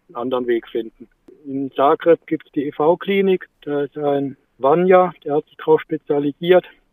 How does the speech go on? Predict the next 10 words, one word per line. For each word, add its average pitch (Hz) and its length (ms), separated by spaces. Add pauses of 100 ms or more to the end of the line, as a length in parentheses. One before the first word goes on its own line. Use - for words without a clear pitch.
diese 151 220
Elektromotoren 151 840
instand 147 380
zu 175 100
setzen 151 440
und 143 40
die 143 100
Schwächen 143 460 (160)
zu 139 60
bekämpfen. 127 600